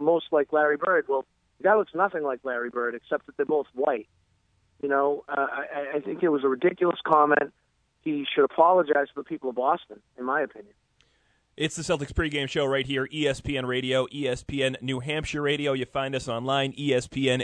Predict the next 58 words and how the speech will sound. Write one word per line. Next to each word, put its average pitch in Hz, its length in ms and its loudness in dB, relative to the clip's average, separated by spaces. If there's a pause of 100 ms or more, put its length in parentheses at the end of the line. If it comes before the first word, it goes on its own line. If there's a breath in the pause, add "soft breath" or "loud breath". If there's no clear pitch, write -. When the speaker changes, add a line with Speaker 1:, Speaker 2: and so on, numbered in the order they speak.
Speaker 2:
N 151 140 4
H 143 240 2
radio 135 580 4 (340 soft breath)
dot 139 280 4
com. 143 260 2
It's 127 140 -8
Jeff 135 240 0
Hickman 139 260 -4
alongside 123 540 0
Patrick 151 460 -4
Gilroy, 131 420 0 (260 soft breath)
speaking 196 460 -6
with 135 200 2 (100)
author, 147 440 2
writer 127 480 2
Dave 131 420 0
Wedge. 135 380 0
Dave, 139 240 -2
before 139 220 -8
we 202 100 -4
get 160 160 -4
you 135 80 2
out 123 140 4
of 123 80 -2
here, 120 80 -2
let's 131 160 -6
talk 143 180 -2
about 135 160 0
Isaiah 120 260 -2
Thomas 117 360 -4
for 123 100 -10
a 117 60 -6
minute. 117 180 -6
I 113 60 -2
know 143 140 0
that 147 100 -14
you 139 80 -10
can't 147 260 -2
get 139 160 -2
into 139 400 -2 (400 loud breath)
everything 185 600 6
that, 143 180 4
uh, 131 240 8
you 135 240 -2
and 135 100 -2
he 131 300 -4 (220 soft breath)
spoke 156 360 0
about 135 300 2
the 135 140 2
other 131 140 6
Speaker 1:
Sure. 131 60 4
Speaker 2:
day, 135 280 4
but 151 440 4
you 131 200 -6
do 147 180 0
have 143 160 4
an 143 80 -2
upcoming, 139 480 -2